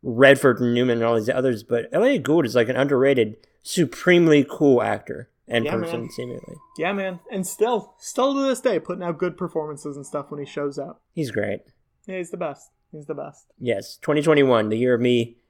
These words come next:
Speaker 1: officially anointing myself a Gould head.
Speaker 2: <laughs>
Speaker 1: But <laughs> he's great.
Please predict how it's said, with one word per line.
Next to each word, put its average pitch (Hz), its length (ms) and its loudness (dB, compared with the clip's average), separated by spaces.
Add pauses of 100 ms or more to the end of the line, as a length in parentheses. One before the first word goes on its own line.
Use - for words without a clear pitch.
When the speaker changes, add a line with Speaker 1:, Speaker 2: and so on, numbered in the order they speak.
(140)
Speaker 1:
officially 160 520 2
anointing 127 400 2
myself 117 420 0
a 127 100 4
Gould 123 420 0
head. 107 420 -6
Speaker 2:
<laughs> - 40 -4 (720)
Speaker 1:
But 117 380 0
<laughs> 349 60 -8 (160)
he's 208 280 10
great. 107 340 -2